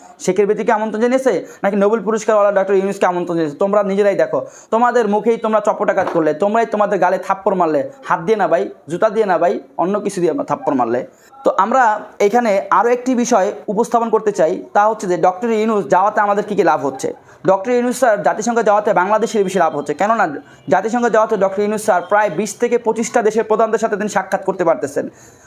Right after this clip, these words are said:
অথচ এই প্রধানদের সাথে যদি তি-, তিনি যদি আলাদা করে সাক্ষাৎ করতে চাতেন, তাকে বিশ থেকে পঁচিশটা দেশ ভ্রমণ করতে হতো। কিন্তু তিনি বিশ থেকে পঁচিশটা দেশ ভ্রমণ না করে জাতিসংঘে একবারে থেকে সবগুলা দেশের প্রধানমন্ত্রী বা রাষ্ট্রপতির সাথে তিনি সাক্ষাৎ করতে পারতেছেন,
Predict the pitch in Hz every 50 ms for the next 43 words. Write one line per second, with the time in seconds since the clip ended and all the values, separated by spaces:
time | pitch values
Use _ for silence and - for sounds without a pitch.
0 | - - 190 214 262 262 269 262 - - 240 240 247 - 240 208 262 208 247 226
1 | - 247 247 202 - - 240 233 240 240 247 226 214 220 214 233 240 220 240 233
2 | 196 196 190 220 208 208 202 185 190 226 214 202 185 170 196 202 208 165 202 208
3 | - - 226 226 180 208 208 220 - - 220 208 226 202 165 143 180 220 254 247
4 | 240 220 - - 165 151 135 139 - - - - - _ - - - - _ -
5 | 226 240 269 269 254 240 233 - - - 160 - 190 - - 233 240 196 220 220
6 | 214 226 226 233 226 185 156 196 226 254 254 247 233 233 220 185 190 185 - 240
7 | 240 254 240 240 233 202 202 196 196 226 254 262 262 254 240 233 220 202 - 185
8 | 185 208 226 214 214 214 226 247 247 247 - - - - - - 202 190 220 214
9 | 226 233 220 226 254 247 226 220 208 202 190 - - - 196 190 196 - 240 226
10 | 214 247 196 254 220 214 233 208 202 185 - 196 190 - 226 - - 220 - 226
11 | 226 220 220 226 - 254